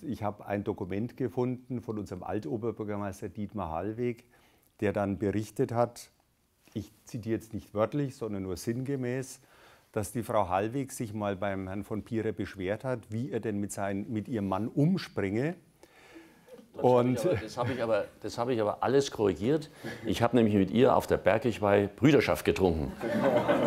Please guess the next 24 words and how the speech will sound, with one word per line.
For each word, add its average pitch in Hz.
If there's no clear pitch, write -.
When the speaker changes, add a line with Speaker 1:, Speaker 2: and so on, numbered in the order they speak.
Speaker 2:
Nicht 156
mit 165
dem 123
Dietmar, 160
äh, 107
sondern 123
mit 113
ihr 156
habe 110
ich 101
Brüderschaft 117
getrunken. 135
Und -
das 120
kam 117
so 127
zustande, 127
es -
hat 127
doch 120
den 101
Pinsel 139
gegeben. -
Speaker 1:
Genau. -